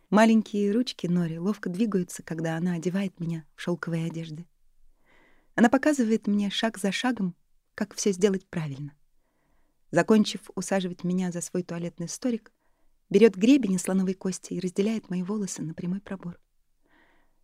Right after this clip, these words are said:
"Сначала я свяжу их в два хвоста", — говорит она мне. Вот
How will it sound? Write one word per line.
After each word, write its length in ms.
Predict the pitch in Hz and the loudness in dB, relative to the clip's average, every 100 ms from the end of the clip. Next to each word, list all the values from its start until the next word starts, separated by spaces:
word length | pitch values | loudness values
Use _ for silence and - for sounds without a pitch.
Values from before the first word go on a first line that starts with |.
| _ | _
"Сначала 400 | - 170 - 190 | -4 -2 0 0
я 200 | 185 180 | 2 0
свяжу 360 | - 190 214 262 | -2 -4 0 0
их 140 | - | -2
в 60 | - | -6
два 160 | 196 | -8
хвоста", — 480 | 190 185 - - 135 _ _ _ _ _ _ _ _ - | -6 -8 -10 -10 -12 _ _ _ _ _ _ _ _ -6
говорит 320 | 147 156 147 | -4 -4 -6
она 160 | 165 160 | -10 -10
мне. 240 | 160 160 _ _ _ _ _ _ _ _ _ _ _ _ _ _ _ | -12 -16 _ _ _ _ _ _ _ _ _ _ _ _ _ _ _
Вот 200 | - 202 | -6 -6